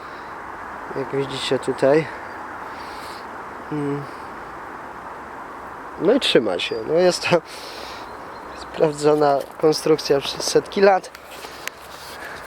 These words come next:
Zobaczymy, jak to tam dalej wyjdzie.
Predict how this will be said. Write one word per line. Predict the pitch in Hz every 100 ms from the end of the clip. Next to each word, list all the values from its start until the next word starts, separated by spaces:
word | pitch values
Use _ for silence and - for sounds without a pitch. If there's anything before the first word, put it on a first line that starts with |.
| - - - - - - - - - - - - - - - - -
Zobaczymy, | 147 131 131 - 131 120
jak | 117
to | - 131
tam | 127 123
dalej | 120 117 120
wyjdzie. | 120 110 123